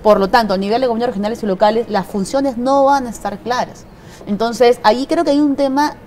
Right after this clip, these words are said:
que va desde el nivel central, el nivel nacional, para luego bajar, establecer sistemas, eh, de articulación prácticamente, o sea, que ahora son inexistentes, prácticamente inexistentes, para luego poder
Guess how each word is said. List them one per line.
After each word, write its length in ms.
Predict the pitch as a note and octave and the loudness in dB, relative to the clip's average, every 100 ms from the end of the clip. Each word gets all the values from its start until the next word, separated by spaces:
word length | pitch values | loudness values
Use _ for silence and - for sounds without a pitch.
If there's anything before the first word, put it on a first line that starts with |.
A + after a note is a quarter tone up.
| - - | -20 -8
que 140 | G3+ | -4
va 200 | G3 A3+ | 0 0
desde 480 | C4+ D4+ G#3+ G3+ F3+ - - - | 0 -2 0 -2 -2 -8 -12 -6
el 220 | F#3 F#3 | -2 -2
nivel 380 | F#3 F#3+ B3+ C#4 | -2 0 0 0
central, 360 | G#3 F#3 F#3 | -6 -6 -2
el 60 | F#3+ | -2
nivel 200 | G3 C4 | -2 -2
nacional, 540 | C4 - F#3 F3+ F#3+ - - - | -4 -4 -2 0 -2 -6 -20 -2
para 180 | G3+ F#3+ | 0 2
luego 360 | G#3 B3 D4 B3+ | 2 4 4 4
bajar, 440 | F#3+ - G3+ - - | 4 4 4 2 -10
establecer 720 | F#3 - F#3 F#3 - B3 F#3+ D#3+ - | -8 -2 -2 -2 0 0 0 -4 -18
sistemas, 540 | - - - A3+ A#3+ B3 | -16 -8 -2 0 0 0
eh, 220 | G3 F3+ | 0 2
de 60 | F3+ | 2
articulación 640 | F3+ E3+ F3+ E3+ A3+ F#3 - - - - G3+ F#3+ - - - - - - - - - - | 0 0 0 0 -2 -4 -8 -20 -20 -14 -12 -12 -18 -20 -20 -20 -20 -20 -20 -20 -8 0
prácticamente, 840 | B3 C#4 A#3+ C4 C4 C#4 C#4 - G#3 | 2 4 2 2 0 2 2 -2 -4
o 40 | |
sea, 120 | F#3+ | -2
que 80 | G3 | 2
ahora 320 | F3+ G#3 B3 | 2 2 2
son 140 | C4 C4+ | -2 -4
inexistentes, 760 | A3+ F#3+ - - G3 F3+ F#3+ - | -4 -4 -8 -6 -6 -6 -10 0
prácticamente 500 | A3 A#3 A3 G3+ G3+ | 2 2 0 -6 -6
inexistentes, 580 | G3+ F#3 - F3 E3 G3 - - - | -8 -10 -10 -10 -8 -10 -14 -20 0
para 180 | A3+ G#3+ | 4 4
luego 400 | G#3+ C4 C4 C#4+ | 4 2 4 2
poder 520 | C#4+ G3+ G3+ A3 A#3+ | 0 0 4 4 2